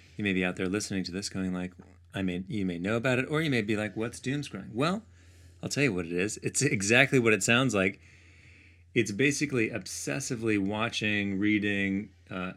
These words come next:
scrolling through social media and the news, following the latest updates, uh, <laughs> in the, with the pandemic or with disasters or with looting, what, you know, whatever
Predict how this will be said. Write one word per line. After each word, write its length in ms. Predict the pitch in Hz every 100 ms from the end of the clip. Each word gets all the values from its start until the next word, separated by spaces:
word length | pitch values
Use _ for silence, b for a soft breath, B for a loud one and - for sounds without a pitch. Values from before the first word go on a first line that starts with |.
| -
scrolling 640 | - - 127 127 117 104
through 140 | 107 98
social 280 | 107 101
media 260 | 98 95 98
and 100 | 98
the 60 | 90
news, 800 | 92 101 98 95 90 90 - - - _
following 460 | - 110 98 98 95
the 80 | 90
latest 600 | 92 92 92 - - -
updates, 680 | 98 - 92 90 - - - -
uh, 360 | 110 - - - - _ _ -
<laughs> 240 | - -
in 280 | 117 98 92
the, 240 | 90 92 -
with 140 | 107
the 80 | 95
pandemic 640 | 107 113 117 160 151 143 123
or 60 |
with 180 | 95 92
disasters 600 | 95 127 143 131 139 120
or 60 | 101
with 220 | 98 98 - b b b b b b -
looting, 540 | 131 143 135 127 117
what, 180 | 131 135
you 80 | 127
know, 140 | 117
whatever 640 | 117 120 113 113 107 101